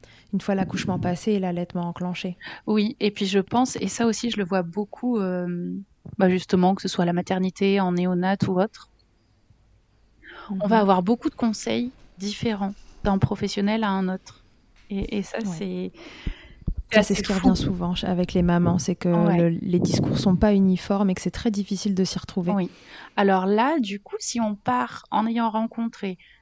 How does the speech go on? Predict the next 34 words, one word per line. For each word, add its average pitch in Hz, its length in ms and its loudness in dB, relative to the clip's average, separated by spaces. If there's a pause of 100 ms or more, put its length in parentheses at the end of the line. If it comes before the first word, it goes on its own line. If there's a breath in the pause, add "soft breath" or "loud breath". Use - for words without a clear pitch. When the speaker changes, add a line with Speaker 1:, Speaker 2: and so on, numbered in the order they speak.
(140)
Speaker 2:
sa - 280 -4
propre - 400 4
consultante 220 520 -6
en 220 40 -6
lactation, 208 480 -8
en 220 100 -4
étant 202 340 -4
enceinte, 180 380 -8
en 185 100 -8
ayant 185 220 -6
fait - 140 -8
connaissance 208 440 -6
avec 208 280 -4
elle 202 140 -2
et 185 60 -4
en 190 100 -4
se 180 60 -8
disant, 214 280 -2
de 214 80 -2
toute - 180 -16
façon, 220 400 -4 (880 loud breath)
euh, 196 220 -4 (120)
c'est 202 420 -6 (120)
toujours 269 360 -2
auprès 208 200 -4
de 196 60 -4
la 190 120 0
même 220 340 2
personne 208 760 -4
que 190 140 -4
je 175 100 -6
vais 185 80 -2
me 180 120 -2
référer 190 680 -6